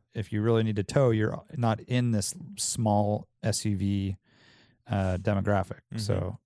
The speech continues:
Speaker 2: Yeah,
Speaker 1: um,
Speaker 2: this is like a Forester or whatever. Who's towing with a Forester, right?
Speaker 1: Exactly.
Speaker 2: Yeah.
Speaker 1: All right. Um, D Philly says, "Recommendations for another set of wheels for my sixteen valve Scirocco.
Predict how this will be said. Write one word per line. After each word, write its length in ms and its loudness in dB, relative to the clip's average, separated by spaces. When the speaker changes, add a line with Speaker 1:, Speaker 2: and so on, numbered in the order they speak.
Speaker 2:
Yeah, 180 4
Speaker 1:
um, 80 6
Speaker 2:
this 120 2
is 160 0
like 140 0
a 80 0
Forester 560 0
or 80 0
whatever. 300 -4
Who's 180 -4
towing 340 -2
with 120 -4
a 40 -10
Forester, 480 -8
right? 360 -12
Speaker 1:
Exactly. 640 2
Speaker 2:
Yeah. 160 -8
Speaker 1:
All 100 6
right. 160 2
Um, 800 2
D 260 8
Philly 640 4
says, 560 4
"Recommendations 720 4
for 160 2
another 260 4
set 280 2
of 100 0
wheels 340 4
for 120 -2
my 320 4
sixteen 460 0
valve 260 4
Scirocco. 580 2